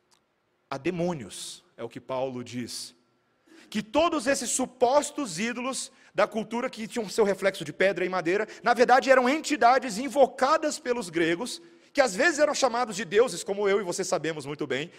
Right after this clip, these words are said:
na história da Grécia, muitos deles eram chamados de deuses, na verdade. Zeus, Atenas, Apolo, Júpiter, Saturno, são deuses. Paulo fala, é deuses porcaria nenhuma,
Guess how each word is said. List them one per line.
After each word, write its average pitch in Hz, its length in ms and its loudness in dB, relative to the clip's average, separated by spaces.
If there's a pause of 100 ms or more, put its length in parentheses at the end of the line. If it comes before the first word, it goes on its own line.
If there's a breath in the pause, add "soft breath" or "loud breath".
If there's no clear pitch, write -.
(140 loud breath)
na 139 100 -2
história 151 440 2
da 131 100 0
Grécia, 127 380 -4 (160 loud breath)
muitos 170 240 -10
deles 170 160 -4
eram 196 120 0
chamados 175 300 -6
de 214 60 -6
deuses, 139 560 4
na 117 100 -14
verdade. 175 420 -2 (1000 soft breath)
Zeus, 139 760 0 (260)
Atenas, 151 840 -6 (100)
Apolo, 160 720 0 (160 loud breath)
Júpiter, 131 720 -4
Saturno, 185 840 -2 (160 loud breath)
são 185 300 -4
deuses. 151 600 2 (200 loud breath)
Paulo 214 200 0
fala, 185 300 0 (140)
é 180 80 0
deuses 202 400 0
porcaria 220 500 -2
nenhuma, 240 640 0